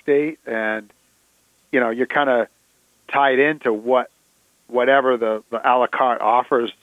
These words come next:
uh, options that the, the, that the cabinet maker offers there. And then, uh, whereas with us, really, whatever your imagination is for this solution, you know, we can probably,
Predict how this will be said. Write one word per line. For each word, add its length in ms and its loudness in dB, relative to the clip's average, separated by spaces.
uh, 60 -8
options 480 -4
that 160 -12
the, 240 -6
the, 140 -10
that 240 -8
the 120 -14
cabinet 440 -4
maker 360 -10
offers 480 0
there. 400 -10
And 160 -12
then, 200 -16
uh, 220 -14
whereas 260 2
with 140 0
us, 240 2
really, 440 2
whatever 320 2
your 140 4
imagination 800 0
is 360 2
for 140 -10
this 120 -6
solution, 640 0
you 60 -16
know, 100 -10
we 140 -4
can 160 -10
probably, 680 0